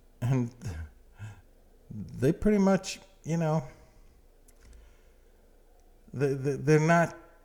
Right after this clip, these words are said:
fully committed, I should say. And, and that's a sad thing. That's a sad thing. The state of politics in Wisconsin, you know,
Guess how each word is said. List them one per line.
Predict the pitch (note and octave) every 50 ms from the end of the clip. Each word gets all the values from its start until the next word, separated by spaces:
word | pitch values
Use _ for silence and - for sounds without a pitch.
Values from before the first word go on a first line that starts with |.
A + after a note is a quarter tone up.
| _ _ _
fully | - - - - - - F3 F3+ F3 F3 D#3
committed, | - - A#2+ C3+ C3+ C3+ C#3 C3 G2+ E2+ D2+ - - - - - - - - _ _ -
I | - G2
should | - - E2+ D2 -
say. | - - D#2 C2 C#2+ - - - - - _ _ - _ _ _ _ _ _ _ _ _ _ _ _ _ _ _ _ _ _ _ - _ - - -
And, | G2+ G2+ G2 F#2+ G2 G2+ - -
and | A#2 G#2+ G#2+
that's | A2 G#2+ -
a | G#2+ F#2+
sad | - - G#2+ G2 G2 F#2+ F#2 - -
thing. | - A2+ B2 B2+ G#2 - - - - - - _ _ _ _ _ _ _ _ _ _ _ - _ _ _ _ _ _ - -
That's | - F#2+ F#2 - -
a | F2
sad | - - F#2 F2 E2+ D#2+ - -
thing. | - A#2+ A#2+ F#2 - - - - -
The | - A#2+
state | G#2+ - - G#3 A3+ F#3+
of | D3+ -
politics | - - D#3+ F3 F#3+ F#3+ E3 - - C3+ A#2+ - -
in | A#2+ A2
Wisconsin, | G2+ F2 - - - D3+ E3+ A3 A3 F3 - - - F#2+ E2 D#2+ D#2 - - - - - - - - _ _ _ _ _ _ _ -
you | A2 G#2
know, | G#2 G#2+ G#2+ -